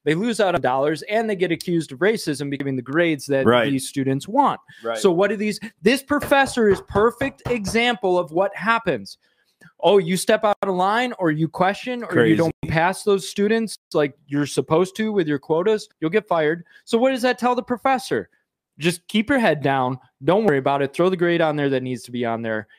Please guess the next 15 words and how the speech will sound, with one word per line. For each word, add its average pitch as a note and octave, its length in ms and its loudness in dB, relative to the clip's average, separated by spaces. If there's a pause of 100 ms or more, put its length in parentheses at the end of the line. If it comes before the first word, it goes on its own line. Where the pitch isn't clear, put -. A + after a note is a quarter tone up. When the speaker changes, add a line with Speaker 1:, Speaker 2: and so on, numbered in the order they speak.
Speaker 1:
in C#3+ 120 -2
order C3+ 160 2
to C3 60 -8
get C3 180 -4
that - 100 -8
student A#2+ 280 -8
out A2 100 -8
of G#2+ 60 -8
your G#2+ 120 -6
class. - 480 -12 (280)
Just, D3+ 320 -2
just D#3+ 200 -2
pass C#3+ 280 -2
them C#3 120 -4
along. A#2+ 240 -2